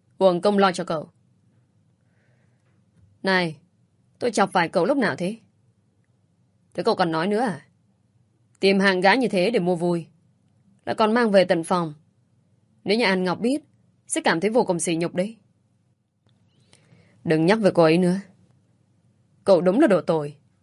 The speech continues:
Tôi đi về đây." Cô không thèm nói với cái gã óc heo này nữa. Quay đầu muốn đi,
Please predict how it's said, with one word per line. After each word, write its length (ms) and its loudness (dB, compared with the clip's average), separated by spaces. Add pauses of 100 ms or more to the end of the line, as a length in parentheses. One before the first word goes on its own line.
(580)
Tôi 100 0
đi 100 2
về 200 2
đây." 200 -4 (1600)
Cô 100 0
không 180 0
thèm 200 -2
nói 180 -4
với 100 -6
cái 120 -2
gã 220 -2
óc 200 -8
heo 220 -4
này 140 -10
nữa. 220 -10 (760)
Quay 220 2
đầu 180 0
muốn 220 -6
đi, 280 -4